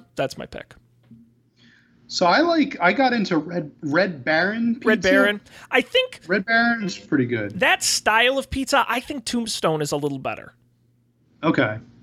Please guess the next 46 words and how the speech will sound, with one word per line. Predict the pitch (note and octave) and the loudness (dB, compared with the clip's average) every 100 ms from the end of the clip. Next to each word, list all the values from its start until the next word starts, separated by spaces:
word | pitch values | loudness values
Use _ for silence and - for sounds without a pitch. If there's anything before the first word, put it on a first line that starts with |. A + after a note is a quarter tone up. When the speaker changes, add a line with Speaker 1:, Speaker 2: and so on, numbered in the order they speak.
| - _ - | -20 _ -2
Speaker 2:
I | C#3+ | 2
haven't | F#3+ C#3+ | 4 2
had | A#2+ | 0
Tombstone | - D#3 - A#2+ G#2+ | 0 0 0 -6 -6
in | G#2 | -8
forever. | - G#2+ A#2 G#2 | -8 -6 -4 -4
That | A2 | -2
was | B2+ - | 0 2
Speaker 1:
But, | G#2+ | 0
Speaker 2:
a | |
Speaker 1:
but | - F#3 | 0 2
Red | G3+ F4 | 2 2
Baron's | D4 C#4+ F#3 | 2 2 2
good. | G3+ G3 G2+ - - | 2 2 0 -10 -6
Red, | F#3+ G3 | -4 0
Red | A3 A3 | 0 0
Baron's | A#3+ A3 G3 - - | 0 -2 -6 -12 -4
definitely | G3+ G3 G3 | -4 -2 -2
good. | F#3 F#3 | -2 0
I | A3+ | 2
mean, | B3 | 2
I, | A#3 A3+ - - | 0 -2 -6 -2
I | |
think | C4+ E4 | -2 0
the | |
Stouffer's | C4 - B3 A3 - | 0 0 -2 -2 -4
French | F3 F3 - | -2 -4 0
bread | G#3 A3 | 0 0
is | A3 | -2
a | |
classic, | A3+ B3 A3+ C#4 - | 0 0 2 -2 -2
but | G3+ | -2
you | G3 | 0
really | G3+ C4 | -2 -2
can't | - A#3 A3+ | 2 0 0
compare | - D3+ D#3 F3+ | -6 -4 0 2
that | G#3 G#3+ - | 4 2 -2
to | A#3 | -4
any, | A#3 A#3 | -4 -6
'cause | - E3 | -8 -8
it's | D#3 | -2
kind | F3+ E3 | -2 0
of | |
its | D3+ | 0
own | D#3+ D3+ | 0 -2
thing. | D3 D#3 D#3 F#3 | -2 -2 -2 -4